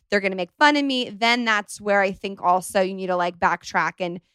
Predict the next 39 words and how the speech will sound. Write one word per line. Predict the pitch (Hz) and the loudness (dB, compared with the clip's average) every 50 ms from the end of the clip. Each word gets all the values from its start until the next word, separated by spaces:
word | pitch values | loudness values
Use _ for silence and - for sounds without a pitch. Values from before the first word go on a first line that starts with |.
| _ _ | _ _
and | - 214 175 | -12 -8 -6
figure | - 190 180 190 180 | -6 -2 0 2 2
it | 170 | 4
out | 170 147 156 143 - | 4 4 2 0 -2
because | 190 185 - 202 185 185 175 | -6 -6 -4 -4 -4 -4 0
that | - 190 185 180 | 2 2 2 4
external | - 185 190 - - - 220 220 226 226 | 2 0 -2 -2 -4 -4 -4 -2 -2 0
validation, | 226 226 220 226 220 226 220 226 - - 233 226 226 233 226 _ _ _ _ _ - | 2 4 4 2 2 -2 -4 -4 -4 -4 -4 -4 -4 -6 -8 _ _ _ _ _ -16
your | 190 196 214 214 247 | -4 0 2 2 2
cup | 254 - 254 247 226 220 - - - 190 | 2 2 2 2 2 2 -2 -8 -14 -8
will | 202 196 196 | -6 -4 -4
never | 190 185 175 170 170 180 | -4 -4 -4 -4 -2 -2
be | 175 185 196 | -2 -2 -4
filled | 190 - 185 175 165 165 165 - - | -4 -2 -2 -2 -2 -2 -4 -4 -2
by | - 175 160 | -2 0 0
others, | - 156 - - - - - - _ - | -2 -4 -8 -8 -12 -12 -14 -14 _ 4
ever. | 220 254 330 359 415 330 214 175 - | 4 6 6 6 6 6 6 4 4
I | 220 269 | 2 2
mean, | 294 311 320 302 - | 2 2 0 2 2
every, | - 311 330 302 349 370 370 349 330 _ _ _ _ _ | 4 2 4 4 2 2 2 0 -2 _ _ _ _ _
every | - - 285 311 370 381 381 339 | 0 0 2 2 2 2 2 0
day | 240 190 180 202 254 269 302 359 403 392 339 233 196 185 | -2 -6 -2 2 4 4 6 4 4 2 0 -2 -2 0
there's | 226 226 226 208 | 2 2 2 2
a | 240 233 | 0 -2
new | 233 233 233 233 240 240 240 233 233 226 _ _ _ _ _ _ | -4 -4 -4 -4 -2 -2 -2 -2 -4 -6 _ _ _ _ _ _
person | - 247 240 240 - - 233 233 | 2 2 2 2 2 0 -2 0
who's | 214 220 233 220 202 185 | 0 0 0 0 -2 -2
the | - 196 | -4 -6
prettiest. | - - 330 381 392 381 370 349 330 330 320 311 - - | -4 -2 0 0 2 2 4 4 4 4 2 0 0 2
There's | - 240 226 233 220 | 4 4 6 4 2
a | 233 | 0
new | 233 233 233 226 226 226 226 226 220 220 _ _ _ _ _ _ _ _ _ - | -2 -4 -4 -4 -4 -4 -4 -4 -6 -6 _ _ _ _ _ _ _ _ _ 0
person | - 247 233 214 - 254 233 | 2 2 4 4 2 0 0
who's | 214 226 220 196 | 2 0 0 0
the | 214 208 | -2 -2
most | 202 190 175 175 - - | -2 -2 -4 -4 -8 -12
famous. | - - - 339 381 453 440 403 370 359 349 339 320 - - | -16 -6 -2 0 0 2 2 2 4 4 4 2 2 0 0
I | 285 285 | 0 2
mean, | 277 269 262 247 | 2 0 0 -2